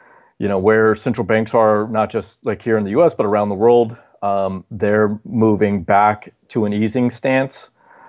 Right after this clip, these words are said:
Uh, and then you combine that with the whole a-, asset shortage phen-, phenomenon that's really kind of pinning yields low. Um, I mean, it's still a, a good, a good, uh, environment for stocks, like, broadly speaking.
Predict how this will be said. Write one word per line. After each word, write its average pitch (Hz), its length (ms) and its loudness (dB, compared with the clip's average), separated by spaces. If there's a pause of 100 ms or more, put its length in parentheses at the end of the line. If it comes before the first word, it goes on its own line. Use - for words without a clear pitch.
(160)
Uh, 95 420 2
and 104 200 2
then 101 240 2
you 98 160 0
combine 101 320 2
that 98 160 4
with 95 140 2 (220)
the 98 120 0
whole 101 320 2
a-, 98 320 2
asset 107 380 -2
shortage 117 400 0
phen-, 117 280 -2
phenomenon 123 500 0
that's - 260 -4
really 104 400 2 (140)
kind 117 180 0
of 87 140 -4
pinning 104 500 -2
yields 110 500 2
low. 127 360 2 (460)
Um, 98 520 2 (280)
I 110 80 0
mean, 113 180 0
it's - 360 -2 (260)
still 139 360 4
a, 113 100 -2 (220)
a 117 120 -2
good, 127 600 2 (800)
a 113 100 0
good, 117 520 4
uh, 117 580 4
environment 120 600 0
for 123 280 -2
stocks, 127 600 -2
like, 107 220 -2
broadly 117 360 2
speaking. 123 540 -6